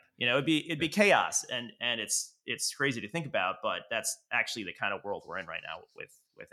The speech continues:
Speaker 1: A I.
Speaker 2: Yeah, yeah.
Speaker 1: So, you know, you asked for some examples about bias, and, you know, bias is one of the, one of the problems that can emerge with naively applied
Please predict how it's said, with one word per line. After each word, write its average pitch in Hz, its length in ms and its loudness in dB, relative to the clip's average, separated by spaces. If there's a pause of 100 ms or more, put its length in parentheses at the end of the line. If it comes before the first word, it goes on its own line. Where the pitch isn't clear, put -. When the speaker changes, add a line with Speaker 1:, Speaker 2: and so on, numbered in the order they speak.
Speaker 1:
A 50 100 -2
I. 50 140 0 (560)
Speaker 2:
Yeah, 78 220 -6 (400)
yeah. 80 80 -14 (320)
Speaker 1:
So, 156 420 6 (380)
you 180 80 -2
know, 175 80 8
you 165 100 6
asked 170 320 4
for 160 160 0
some 147 160 -2
examples 127 320 0
about 120 180 4
bias, 113 560 4
and, 110 340 -2 (360)
you 139 140 0
know, 110 240 2 (480)
bias 160 400 6
is 127 120 -4
one 135 520 4
of 117 580 0
the, 107 480 -2 (480)
one 151 300 8
of 127 100 2
the 104 60 -6
problems 110 540 4
that 98 160 -2
can 104 100 -10
emerge 92 560 -8
with 95 360 -6 (440)
naively 101 720 -2
applied 85 600 -4